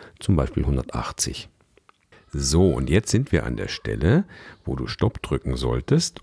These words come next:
um dann die Übung mit mir zusammen im Video zu machen. Du findest den Link hier in der Beschreibung.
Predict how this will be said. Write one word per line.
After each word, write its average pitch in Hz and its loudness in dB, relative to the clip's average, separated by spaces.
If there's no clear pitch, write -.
um 78 4
dann 73 2
die 80 0
Übung 92 2
mit 71 -2
mir 71 0
zusammen 78 2
im 92 2
Video 73 0
zu - -8
machen. 55 -4
Du - -6
findest 85 2
den 64 4
Link 82 2
hier 69 0
in 62 -2
der 62 -2
Beschreibung. 55 -2